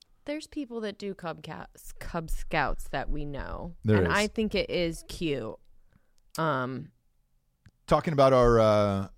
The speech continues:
Speaker 2: uh,
Speaker 1: I think it's cute.
Speaker 2: male
Speaker 1: It's just like, I don't
Speaker 2: teacher.
Speaker 1: know. Yeah. If your dad is doing it with you,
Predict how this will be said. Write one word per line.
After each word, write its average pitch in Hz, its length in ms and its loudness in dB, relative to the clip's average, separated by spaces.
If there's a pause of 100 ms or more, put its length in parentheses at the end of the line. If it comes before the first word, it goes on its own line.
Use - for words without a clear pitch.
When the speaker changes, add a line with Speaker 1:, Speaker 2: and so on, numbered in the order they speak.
Speaker 2:
uh, 92 580 -4 (240)
Speaker 1:
I 277 80 -10
think 294 160 -8
it's - 160 -14
cute. 170 420 -2
Speaker 2:
male 233 120 2 (120)
Speaker 1:
It's 240 100 4
just - 100 -10
like, 214 320 0
I 196 120 2
don't 220 120 2
Speaker 2:
teacher. 185 120 -2
Speaker 1:
know. 147 280 -4
Yeah. 240 240 4 (260)
If - 180 -2
your 302 120 0
dad 220 400 0
is 254 100 -6
doing 233 280 -2
it - 100 -6
with 170 220 -4
you, 269 240 -4